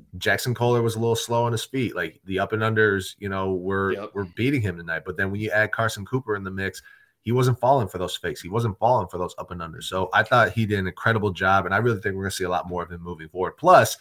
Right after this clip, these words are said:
Speaker 1: he's been on the scout team too. So he knows, you know,
Speaker 2: Yeah.
Speaker 1: the scouting re-, the in and out of the scouting report and who he's playing on the scout, on the scout team. So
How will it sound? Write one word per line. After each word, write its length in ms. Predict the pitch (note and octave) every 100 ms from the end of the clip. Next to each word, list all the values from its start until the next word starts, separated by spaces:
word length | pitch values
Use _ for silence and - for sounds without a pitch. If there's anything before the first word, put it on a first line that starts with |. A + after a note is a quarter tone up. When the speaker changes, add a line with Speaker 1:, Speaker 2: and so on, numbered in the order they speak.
| - - - _
Speaker 1:
he's 160 | D3+ C#3+
been 100 | D#3+
on 100 | C3+
the 60 |
scout 320 | A2+ - D3 -
team 200 | A#2 G#2+
too. 300 | D3 F#2+ - _ -
So 140 | A#2+
he 220 | A2 D#3
knows, 680 | C#3 B2 D3+ B2+ G#2+ G2+ - -
you 80 | B2
know, 80 | C#3+
Speaker 2:
Yeah. 60 |
Speaker 1:
the 60 | F#2+
scouting 340 | - A2 C3+
re-, 140 | A#2+ G2+
the 160 | A2 B2+
in 80 |
and 80 | B2
out 100 | A#2+ B2
of 60 |
the 40 | G#2
scouting 300 | - B2+ A2+
report 360 | F#2+ G#2 G#2
and 80 | F#2
who 160 | A2 A2
he's 180 | G2+
playing 320 | - G#2+ A2+ G2
on 80 |
the 60 | F2
scout, 340 | - G#2 A2+ -
on 80 | F#2
the 60 | F2
scout 280 | - A#2+
team. 240 | - E2+ D#2
So 300 | - F#2